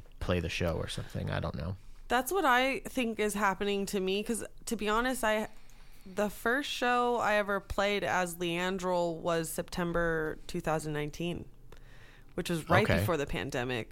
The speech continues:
Speaker 2: which means I only
Speaker 1: Yeah.
Speaker 2: got two sh-, that show and one show, no, two shows in, in twenty twenty, and then the pandemic hit.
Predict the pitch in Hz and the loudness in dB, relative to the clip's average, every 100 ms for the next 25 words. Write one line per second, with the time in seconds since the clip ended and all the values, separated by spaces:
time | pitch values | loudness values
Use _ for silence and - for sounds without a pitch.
0 | - - 170 165 170 160 156 120 147 160 | -8 -6 -4 0 0 4 6 8 8 6
1 | - - - 190 - - - - - - | 2 -6 -4 -4 -4 -8 -12 -20 -20 -20
2 | - 190 190 - - 208 208 196 165 185 | -4 0 0 0 0 2 4 2 0 0
3 | 180 170 175 180 175 - 175 175 170 170 | -2 0 0 0 -4 0 2 4 4 2
4 | 165 - 165 127 - 190 - 160 156 156 | 2 0 -4 -2 -2 -2 2 2 2 0
5 | 160 156 156 147 - 160 156 156 143 - | 0 0 0 -4 -4 -4 -2 -2 -2 0
6 | 170 156 147 139 131 - 135 131 131 143 | 0 2 0 0 -2 -2 -2 -2 -2 -2
7 | 127 - | -4 -4